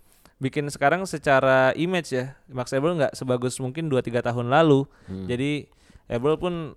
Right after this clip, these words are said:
Speaker 1: harus kali ini mencoba untuk lebih berhati-hati lah di Bayern Munchen. Dia harus punya hubungan yang baik dengan boardnya Bayern agar nanti kalau dia mau melakukan apapun tuh bisa lebih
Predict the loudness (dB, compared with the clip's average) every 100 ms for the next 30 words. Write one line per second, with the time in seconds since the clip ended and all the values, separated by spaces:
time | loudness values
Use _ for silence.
0 | -18 -10 -4 -2 0 -2 -2 -2 -2 -4
1 | -6 -10 -14 -16 _ _ _ _ -2 -2
2 | -2 -4 -4 -4 -2 0 0 -4 -4 -2
3 | 0 0 0 0 2 2 2 2 0 -8
4 | -4 -2 -2 -4 -4 -6 -2 -4 -4 -6
5 | -6 -4 -6 -6 -10 -6 -4 -2 -4 -4
6 | -4 -2 -2 -4 _ _ _ _ -10 -6
7 | -4 -2 -2 -2 -4 -6 -10 -6 -4 -4
8 | -6 -4 -4 -4 -4 -2 -2 -2 -2 0
9 | 2 2 0 _ _ -12 -4 -2 0 4
10 | 6 4 2 0 -2 -2 0 0 0 0
11 | 0 0 4 4 4 -2 _ _ _ -2
12 | 4 4 6 2